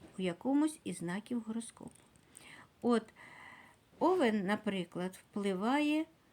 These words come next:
на голову, і голівочка тоді стає дуже вразливою у ці дні. Далі Тілець при-, впливає на верхню частину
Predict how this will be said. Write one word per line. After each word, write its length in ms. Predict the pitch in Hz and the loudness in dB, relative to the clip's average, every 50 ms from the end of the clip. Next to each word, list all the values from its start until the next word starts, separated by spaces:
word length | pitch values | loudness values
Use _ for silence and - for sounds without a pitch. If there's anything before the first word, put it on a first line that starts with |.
| _ _ - - | _ _ -8 -2
на 260 | 190 220 254 294 294 | 2 2 4 4 2
голову, 720 | 247 220 196 196 190 185 170 175 175 180 180 180 196 - - _ _ _ | 2 0 -2 -2 -2 -2 -2 -4 -6 -6 -8 -10 -10 -12 -16 _ _ _
і 280 | - 226 226 196 175 190 - - - - _ _ _ - - - | 0 2 2 2 0 -2 -8 -16 -20 -20 _ _ _ -14 -6 -4
голівочка 920 | 202 202 202 214 202 196 208 220 233 233 262 302 302 - - - 330 339 349 | -2 0 0 0 0 0 2 0 2 2 2 0 0 -4 -6 -6 -6 -6 -4
тоді 460 | - - 330 311 - 302 311 330 339 - - - - - - - _ - | -2 -4 -4 0 2 2 2 2 0 -4 -14 -20 -20 -20 -20 -20 _ -16
стає 520 | - - - - 277 269 269 277 285 302 - - - _ _ | -14 -6 0 2 4 4 6 4 4 2 -2 -8 -18 _ _
дуже 400 | - 190 190 220 233 240 254 262 | -6 0 2 2 4 4 4 4
вразливою 760 | 254 269 285 320 330 - 269 254 247 208 190 185 185 175 - - | 4 4 2 2 2 2 2 2 2 2 2 -2 -4 -4 -6 -8
у 80 | 180 190 | -10 -10
ці 260 | 190 - - 185 190 | -10 -8 -8 -6 -6
дні. 340 | 190 185 180 175 170 - - - - - - - - _ _ _ | -4 -4 -4 -4 -4 -8 -10 -16 -20 -20 -20 -20 -20 _ _ _
Далі 580 | - 185 196 233 247 233 202 180 170 175 - - - _ _ - _ _ _ _ | -12 -2 0 2 2 4 2 2 0 -2 -4 -6 -10 _ _ -20 _ _ _ _
Тілець 540 | - - 262 277 302 339 381 370 - - - - _ | -2 0 2 4 6 4 4 2 -2 -8 -16 -6 _
при-, 200 | - 233 233 226 | 2 2 2 2
впливає 840 | - - - _ - 240 247 240 220 214 196 190 185 180 185 185 190 - - - - - - _ _ | 0 -4 -10 _ 0 2 2 2 2 2 2 2 0 0 -2 -4 -6 -8 -12 -20 -20 -20 -20 _ _
на 280 | - 208 233 226 220 208 | 2 4 4 4 4 2
верхню 600 | - 202 208 233 226 214 208 - - 214 208 202 | 0 0 2 2 2 2 0 -2 -4 -2 -2 -2
частину 880 | - - - 214 208 - - - _ - 202 196 185 180 175 175 190 | -2 -2 -4 -4 -2 -4 -8 -6 _ -2 0 0 0 0 -2 -4 -6